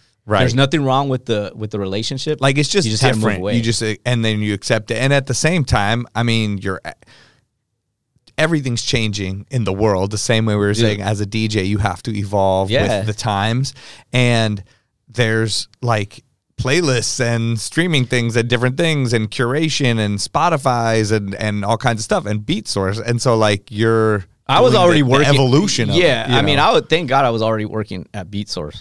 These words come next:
Speaker 2: before all this stuff happened.
Speaker 1: Right.
Speaker 2: Um, but
Speaker 1: Well, what happened? Uh,
Speaker 2: I mean, ba-, so basically this is what happened. So iHeart has filed bankruptcy.
Speaker 1: But iHeart, does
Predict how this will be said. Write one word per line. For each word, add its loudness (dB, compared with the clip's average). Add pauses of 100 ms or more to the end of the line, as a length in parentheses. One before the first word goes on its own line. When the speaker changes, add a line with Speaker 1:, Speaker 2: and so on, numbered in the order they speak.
(120)
Speaker 2:
before -6
all -4
this -10
stuff -10
happened. -16
Speaker 1:
Right. 0 (380)
Speaker 2:
Um, -4 (480)
but 4 (400)
Speaker 1:
Well, 2
what 4
happened? 0 (120)
Uh, 0
Speaker 2:
I 2
mean, 0
ba-, 2
so 2
basically 0
this 0
is -6
what -4
happened. -14
So -4 (1700)
iHeart 0
has -2 (560)
filed -2
bankruptcy. -10 (140)
Speaker 1:
But -2
iHeart, 0
does 0